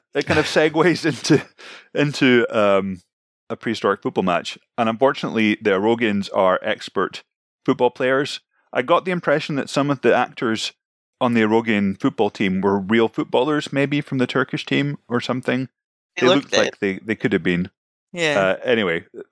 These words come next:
Speaker 1: so the, the Arogians' tradition is to play football, whereas, uh, Mimi's tribe, I don't know if they even have a name, but the other tribe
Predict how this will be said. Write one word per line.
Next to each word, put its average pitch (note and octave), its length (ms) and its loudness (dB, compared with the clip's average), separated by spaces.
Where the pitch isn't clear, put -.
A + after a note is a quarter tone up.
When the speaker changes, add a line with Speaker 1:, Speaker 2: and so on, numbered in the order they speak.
Speaker 1:
so A#2+ 240 2
the, A#2+ 200 4
the A#2+ 180 2
Arogians' C3 360 0
tradition A2+ 420 -2
is G#2+ 220 0
to G#2+ 140 -2
play F#2+ 180 0
football, G2+ 540 0
whereas, G2 320 2
uh, F2 420 0
Mimi's G#2+ 360 0
tribe, F#2 520 -2
I G#2+ 80 -2
don't B2+ 140 0
know F#2 120 2
if F#2 120 -2
they F#2+ 100 -2
even E2+ 160 -4
have F#2 180 -2
a E2 40 -8
name, D#2 220 -4
but F2+ 120 -4
the G2+ 80 0
other G2+ 180 0
tribe E2+ 380 -2